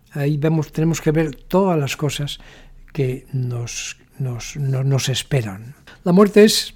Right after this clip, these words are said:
pues, algo que, que todo lo arregla. Eh, anda, que no tenemos problemas, preocupaciones, pues la muerte lo arregla todo.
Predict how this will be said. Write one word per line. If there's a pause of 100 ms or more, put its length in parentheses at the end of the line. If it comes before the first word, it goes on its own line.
(100)
pues, (480)
algo
que, (380)
que
todo
lo
arregla. (120)
Eh,
anda,
que
no
tenemos
problemas, (680)
preocupaciones, (540)
pues
la
muerte
lo
arregla (280)
todo.